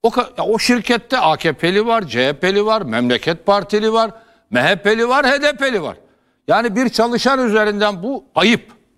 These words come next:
Şimdi gelelim bu şirkete. Madem şirketi konuşuyoruz,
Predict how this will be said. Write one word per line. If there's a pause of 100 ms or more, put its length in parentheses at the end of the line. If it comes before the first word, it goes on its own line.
Şimdi
gelelim
bu
şirkete. (760)
Madem
şirketi
konuşuyoruz,